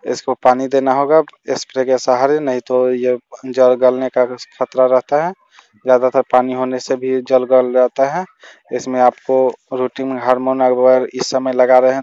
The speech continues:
तो routine hormone लगाने की आवश्यकता नहीं होती है, लेकिन बाद में ज़्यादातर पानी होने लगेगा तो routine hormone लगा दीजिएगा, तो ये plant आराम से चल जाएगा।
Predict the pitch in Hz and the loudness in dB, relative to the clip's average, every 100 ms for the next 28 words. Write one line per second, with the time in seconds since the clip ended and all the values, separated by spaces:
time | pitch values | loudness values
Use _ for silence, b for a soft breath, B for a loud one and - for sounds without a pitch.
0 | - 127 127 - 127 127 127 127 127 127 | -6 -6 -6 -8 -6 -2 -2 -4 -4 0
1 | 127 127 127 127 127 123 - 123 - 131 | 0 -2 -2 0 0 -4 -10 -16 -8 -6
2 | 131 131 131 147 143 135 131 123 120 131 | -6 -6 -6 -4 -4 -4 -2 0 0 0
3 | 160 185 _ B B B 123 123 120 131 | -10 -16 _ B B B -2 0 2 0
4 | 131 - 127 131 127 127 127 127 127 131 | 0 0 0 0 -6 -6 -2 -2 -2 -2
5 | 131 - 123 123 131 127 123 123 127 127 | -2 -2 -8 -8 -12 -4 -4 -4 -4 -2
6 | 123 127 127 127 131 131 127 123 - 127 | 0 0 -2 -4 -2 -2 -4 -6 -4 -2
7 | 127 127 123 127 123 - - 127 127 135 | -2 -2 0 -2 -4 -10 -6 -4 -2 -2
8 | 160 | -2